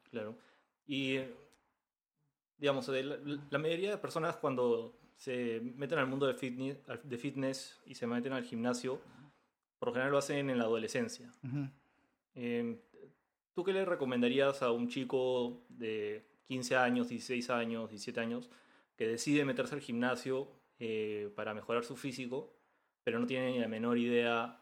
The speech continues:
Speaker 1: eh, por dónde comenzar?
Speaker 2: Ya,
Speaker 1: ¿Tú?
Speaker 2: lo primero que tienen que hacer es buscar un nutricionista. Un nutricionista, eh, eh, que, que tenga conocimiento sobre el bodybuilding. Este, hay,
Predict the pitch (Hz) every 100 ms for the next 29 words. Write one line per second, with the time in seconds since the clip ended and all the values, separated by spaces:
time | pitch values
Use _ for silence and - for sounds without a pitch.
0 | _ 123 110 107 107 101 110 110 117 117
1 | 104 101 - - _ _ _ - 127 117
2 | 156 127 127 160 175 147 156 156 160 -
3 | 165 151 151 147 - 156 160 160 151 156
4 | - 120 131 - 110 107 _ - - -
5 | _ - 139 151 160 151 135 139 139 -
6 | 160 165 160 - _ _ - 123 117 113
7 | 113 - - - _ _ _ _ _ _
8 | _ _ 117 110 107 104 _ _ - 127
9 | 131 - 139 151 151 151 160 147 135 139
10 | 139 147 139 127 127 135 139 139 131 165
11 | 214 - - - 120 117 117 131 127 143